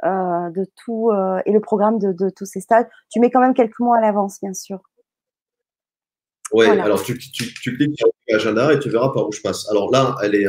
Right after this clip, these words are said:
Speaker 2: elle est un peu, euh, dans le bordel puisque tout a été reporté par, par ce que vous savez.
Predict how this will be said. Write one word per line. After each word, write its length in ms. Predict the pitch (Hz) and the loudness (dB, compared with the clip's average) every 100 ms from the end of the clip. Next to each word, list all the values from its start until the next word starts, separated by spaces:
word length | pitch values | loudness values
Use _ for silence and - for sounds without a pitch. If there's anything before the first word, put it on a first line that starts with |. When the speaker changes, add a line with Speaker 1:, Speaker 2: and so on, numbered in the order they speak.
| 98 104 | -4 -2
Speaker 2:
elle 120 | 107 | -2
est 60 | |
un 120 | 104 - | -2 -4
peu, 80 | 120 | -2
euh, 320 | 110 95 90 90 | 0 0 0 0
dans 120 | 101 | 0
le 40 | |
bordel 300 | 101 110 117 | 2 4 2
puisque 320 | - - 104 | 0 -6 -6
tout 100 | - 131 | -4 -2
a 60 | - | 0
été 160 | 113 | 0
reporté 500 | 110 - 113 - 110 - | 0 0 -2 -2 -4 -4
par, 180 | 87 - | -12 -8
par 140 | 95 | -8
ce 100 | - | -6
que 80 | 107 | -8
vous 120 | 95 | -8
savez. 440 | 92 98 107 151 | -6 -2 0 0